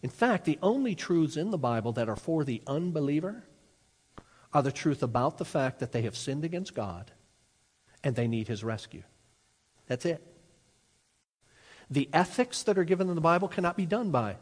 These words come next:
an unbeliever. They cannot be carried out by an unbeliever. The instructions to do things like pray are not for an unbeliever, because an unbeliever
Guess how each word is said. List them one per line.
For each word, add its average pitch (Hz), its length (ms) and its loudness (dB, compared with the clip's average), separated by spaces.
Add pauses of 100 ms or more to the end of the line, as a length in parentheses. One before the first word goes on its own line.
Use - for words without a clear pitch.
an 123 160 -6
unbeliever. 98 480 -6 (1300)
They 147 100 2
cannot 180 280 4
be 180 60 2
carried 196 280 4
out 214 280 2
by 107 280 0 (260)
an 127 120 -2
unbeliever. 101 580 -6 (2250)
The 151 140 6
instructions 190 600 4
to 190 100 0
do 180 120 4
things 180 240 4
like 165 220 6
pray 180 580 4 (140)
are 165 100 6
not 165 200 2
for 180 120 0
an 160 60 2
unbeliever, 156 420 2
because 185 280 0
an 160 80 2
unbeliever 156 500 2